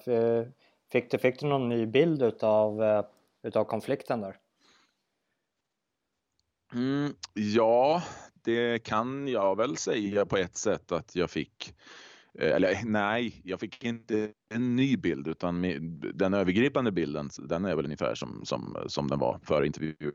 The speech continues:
Speaker 2: också. Men, men de-, den bilden skärptes definitivt. Alltså att, att jag f-, fick en större kännedom om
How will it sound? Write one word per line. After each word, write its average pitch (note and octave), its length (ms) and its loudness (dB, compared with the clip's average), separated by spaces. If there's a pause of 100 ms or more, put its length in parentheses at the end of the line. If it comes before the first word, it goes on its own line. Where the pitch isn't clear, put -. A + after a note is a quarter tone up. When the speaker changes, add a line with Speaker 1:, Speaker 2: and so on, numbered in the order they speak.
Speaker 2:
också. E2 400 -2
Men, F2 320 2
men F2 240 2
de-, D#2 160 0
den D#2 500 0
bilden F2 220 0
skärptes F#2 400 -2
definitivt. D2+ 560 -6
Alltså C#2 260 -4
att, B1+ 200 -2
att - 180 -4
jag D#2 160 2
f-, - 500 -14
fick - 260 -4
en E2+ 140 2
större D#2 300 0
kännedom D2+ 360 -2
om C#2 120 -4